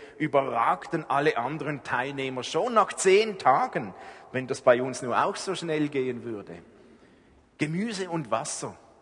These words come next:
Beim Schreiben habe ich mir gedacht, „Oh Mann, ich glaub's nicht,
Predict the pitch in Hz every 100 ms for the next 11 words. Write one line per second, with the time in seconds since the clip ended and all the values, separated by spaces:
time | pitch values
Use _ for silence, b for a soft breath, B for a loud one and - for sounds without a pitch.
0 | _ b b b 117 123 123 117 151 139
1 | 143 127 120 131 117 117 101 - - 127
2 | 120 127 160 208 120 98 B B B B
3 | 120 - 123 139 - - 151